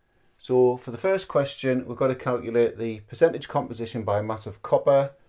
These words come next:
in copper two oxide.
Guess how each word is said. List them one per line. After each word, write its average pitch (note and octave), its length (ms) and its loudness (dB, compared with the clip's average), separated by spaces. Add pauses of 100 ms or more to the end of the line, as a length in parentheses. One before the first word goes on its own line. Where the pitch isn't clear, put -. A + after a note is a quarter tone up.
(360)
in G#2+ 360 -6 (100)
copper A2 320 -2
two G#2 360 -10
oxide. F2 680 -8